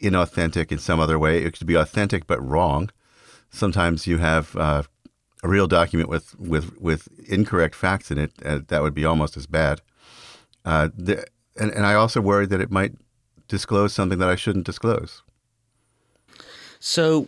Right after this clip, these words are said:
Speaker 2: what was the next step? What was the, um, I appreciate the fact that you, you indicated that because of the complexity of how he was operating, it seemed to be quite legitimate from your end, y-, you being a self-confessed geek with, um,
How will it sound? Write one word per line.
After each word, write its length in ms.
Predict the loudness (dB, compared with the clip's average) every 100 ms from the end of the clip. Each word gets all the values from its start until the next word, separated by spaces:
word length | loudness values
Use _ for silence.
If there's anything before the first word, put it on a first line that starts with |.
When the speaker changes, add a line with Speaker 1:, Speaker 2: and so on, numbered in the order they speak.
| -4
Speaker 2:
what 180 | -2 0
was 120 | 0
the 100 | 0
next 220 | 0 0
step? 360 | -2 -2 -4 -10
What 260 | 0 0 2
was 240 | 2 2
the, 320 | 2 2 0 -2
um, 300 | -2 0 0
I 100 | -2
appreciate 360 | -2 -2 0
the 80 | -2
fact 180 | -4 -4
that 80 | -2
you, 200 | -2 -2
you 360 | -8 -6 -2 0
indicated 420 | 0 -2 -4 -2
that 240 | -4 -4
because 500 | -10 -10 -2 0 0
of 60 | -2
the 60 |
complexity 580 | -2 -4 -4 -6 -6 -4
of 100 | -2
how 180 | -2 -4
he 160 | -2 -2
was 140 | -2
operating, 500 | -4 -4 -6 -4 -4
it 160 | -4 -6
seemed 200 | -6 -6
to 60 | -6
be 160 | -8
quite 260 | -6 -6 -6
legitimate 460 | -6 -6 -6 -8 -8
from 180 | -4
your 260 | 0 0 0
end, 300 | -2 -4 -8 _
y-, 120 | -14 -6
you 320 | -4 -2 -4
being 240 | -2 -2
a 40 | -2
self-confessed 680 | -4 -4 -6 -6 -6 -8 -6
geek 240 | -8 -6
with, 380 | -8 -6 -10 -14 -12
um, 420 | -10 -8 -10